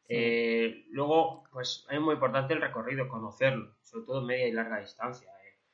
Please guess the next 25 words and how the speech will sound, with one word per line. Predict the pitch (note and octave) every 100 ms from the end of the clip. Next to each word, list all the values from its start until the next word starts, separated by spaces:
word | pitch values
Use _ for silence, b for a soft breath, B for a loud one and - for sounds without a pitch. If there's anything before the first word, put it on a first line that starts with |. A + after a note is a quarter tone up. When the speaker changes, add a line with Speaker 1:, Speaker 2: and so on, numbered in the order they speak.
| _ _ _ _
Speaker 2:
Como | A2+ A#2+
os | B2
he |
hablado | A#2 A2
antes, | C3 C3+ G#2 -
tienes | - A2+ A2+
que |
saber | A2 A2+ A2+
dónde | A2+
está | A2 A2
el |
avituallamiento, | G#2+ G#2+ A2+ C3 D#3+ D#3 D#3 C#3+ C#3+ -
qué | B2
tipo | A#2+ A#2 A2+
de, | A2+ A2+ A2 A2 A2 G#2+ _ _
de | B2
gel | - A2+ A2
te | A2+
da, | A2+
porque | A2+ G2+
a | G#2+
lo | G#2+
mejor | A#2 A2+ _
puedes | - C3 A#2 A2+
tú | B2 A2+